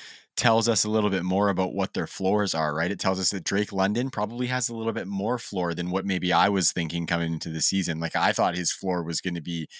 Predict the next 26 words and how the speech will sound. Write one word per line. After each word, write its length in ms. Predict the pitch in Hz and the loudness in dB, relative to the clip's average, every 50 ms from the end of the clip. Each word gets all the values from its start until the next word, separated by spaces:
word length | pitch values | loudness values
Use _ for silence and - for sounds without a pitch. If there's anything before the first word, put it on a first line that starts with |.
| - _ _ _ | -20 _ _ _
nothing 520 | 82 80 82 85 95 - - 82 73 73 76 | -6 -2 0 0 0 0 -2 -6 -8 -8 -8
just 200 | 82 82 - - | -4 -4 -4 -4
'cause 100 | 85 78 | -4 -4
this 140 | 82 80 - | -2 -2 0
offense 400 | 85 82 80 - 82 76 - - | 0 0 0 -2 -4 -4 -2 -2
is 60 | - - | -2 0
gonna 180 | - 85 80 76 | -2 -6 -6 -6
be 120 | 78 78 | -6 -4
so 180 | - - 80 78 | -4 -4 -6 -6
terrible. 480 | - - 85 92 95 85 76 73 73 - | -6 -4 -2 0 0 0 -2 -4 -8 -6
But 100 | - 80 | -6 -2
that 220 | 85 90 101 107 - | 0 0 0 0 -4
was 220 | 98 87 78 76 | -6 -10 -10 -8
really 300 | 80 90 95 95 92 87 | -4 -2 -2 0 0 -2
nice 260 | 85 85 85 80 - | -2 -4 -2 -2 -2
to 60 | - - | -2 -2
see 180 | - - 92 85 | -2 -2 -2 -4
from 180 | - 80 78 73 | -4 -8 -6 -2
him. 240 | 80 190 220 254 - - - - - - - - | 0 0 0 0 -4 -8 -12 -12 -12 -14 -12 -6
And 120 | 92 95 | -2 -2
it 100 | 104 95 | 0 2
shows 360 | - - 110 113 127 127 101 98 | 2 2 4 4 2 2 2 2
us 220 | 90 90 - - | 2 2 0 0
that 200 | - 90 82 - | -2 -4 -4 0
there 220 | - 95 92 95 - - | 0 2 2 2 0 0
is, 440 | 107 107 107 101 95 90 82 - | 0 2 4 4 2 2 0 -2